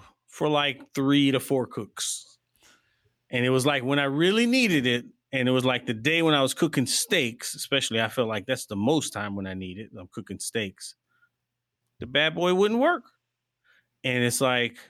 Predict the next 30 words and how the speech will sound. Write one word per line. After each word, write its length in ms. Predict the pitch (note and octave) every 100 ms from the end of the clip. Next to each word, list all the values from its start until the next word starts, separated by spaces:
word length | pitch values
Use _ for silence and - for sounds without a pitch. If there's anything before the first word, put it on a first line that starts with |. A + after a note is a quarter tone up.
| _ _ -
and, 160 | D3+
and, 260 | C#3+ D3+ D3+
you 120 | E3
know, 80 | E3+
and 100 | D#3
I'm 100 | E3
like, 200 | D#3 D3+ - - _ _ _ _
"I 80 | G3
don't 100 | B3
even 160 | A#3 G#3+
know 120 | A3
the 100 | G3+
name 320 | F3+ G3+ A3
of 80 | E3+
this 160 | C3+ -
thermometer. 520 | C3 A#2 A#2+ A2+ A2
Why 180 | A#2 F3
did 80 | G#3
I 40 |
even 200 | G3+ E3+
get 160 | C#3 G3
this 160 | F3 -
thing? 180 | C3+ B2
What 80 |
am 100 | F3
I 80 | G#3
even 220 | G#3 F3+
doing 320 | D#3 A3 C#4 C#3+
with 200 | A2
it?" 80 | -